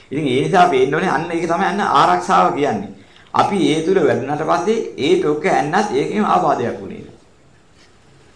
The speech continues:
ඇනීම නතර කරන්න බැරි වුණා. ඇන්නට ඒ සාමාන්‍ය කෙනෙකුට ඇන්න නම් එහෙම විනාශයෙන් විනාශයයි. ලෝතර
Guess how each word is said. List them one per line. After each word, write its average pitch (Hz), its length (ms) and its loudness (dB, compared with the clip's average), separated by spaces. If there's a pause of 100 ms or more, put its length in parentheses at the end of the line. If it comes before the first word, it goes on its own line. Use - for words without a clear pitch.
(140)
ඇනීම 180 280 0
නතර 196 240 0
කරන්න 160 240 -4
බැරි 160 220 -4
වුණා. - 240 -10 (680)
ඇන්නට 143 380 -2 (1000)
ඒ 127 180 0
සාමාන්‍ය 151 460 2
කෙනෙකුට 135 280 -4
ඇන්න 120 140 -2
නම් 131 120 -6
එහෙම 147 360 -6 (640)
විනාශයෙන් 123 480 -2
විනාශයයි. 127 420 -10 (1700)
ලෝතර 156 300 2